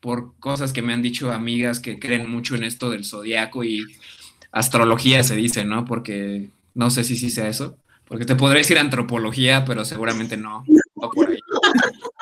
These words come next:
<laughs> Mira, o sea, literal, yo me sé como cuatro signos del zodiaco, me sé el de mi mamá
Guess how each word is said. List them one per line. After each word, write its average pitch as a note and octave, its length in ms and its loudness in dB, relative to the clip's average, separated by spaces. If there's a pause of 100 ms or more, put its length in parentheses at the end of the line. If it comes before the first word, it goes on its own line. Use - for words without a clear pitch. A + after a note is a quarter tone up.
(880)
<laughs> B3 1000 0
Mira, C#3 260 0
o E3+ 80 2
sea, E3 240 4
literal, D3 440 -2
yo F3 120 -2
me G#3 100 -2
sé G#3 140 -4
como C#3 320 -8
cuatro D3 340 -4
signos D3 320 -8
del G#2 140 -14
zodiaco, A2+ 600 -14
me A#2+ 160 -8
sé C3 140 -6
el D3 100 -6
de C#3 100 -4
mi B2 120 -4
mamá A2+ 460 -8